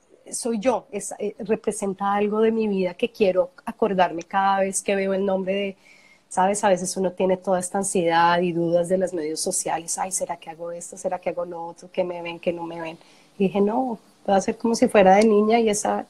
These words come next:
esa soy yo". Entonces, bueno, las fotos que hice, vamos a tratar de mostrarlas un poquito, pero son po-, fotos que muestran un poco esa solitud, esa, esa soledad que se está viviendo en Estocolmo,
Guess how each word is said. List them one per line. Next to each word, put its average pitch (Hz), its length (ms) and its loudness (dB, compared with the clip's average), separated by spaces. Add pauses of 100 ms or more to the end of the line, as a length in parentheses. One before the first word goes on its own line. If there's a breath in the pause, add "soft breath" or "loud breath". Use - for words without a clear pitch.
esa 202 240 -4
soy 220 200 -2
yo". 220 180 -2 (800 loud breath)
Entonces, 226 600 6
bueno, 226 240 6
las 196 200 4
fotos 233 340 -2
que 302 120 2
hice, 262 500 0 (400)
vamos 196 240 -2
a 220 60 -2
tratar 226 280 -2
de 190 80 2
mostrarlas 214 500 -6
un 214 100 -6
poquito, - 500 -4
pero 226 320 2 (220 loud breath)
son 214 280 0
po-, 214 200 0
fotos 226 340 -2
que 254 120 4
muestran 208 340 2
un 196 100 0
poco 226 460 4
esa 220 400 0 (720)
solitud, 190 640 2
esa, - 260 -2
esa 220 160 -2
soledad 196 640 6
que - 160 -8
se 196 100 -8
está 180 200 -4
viviendo 165 320 -6
en 190 80 -6
Estocolmo, 180 680 0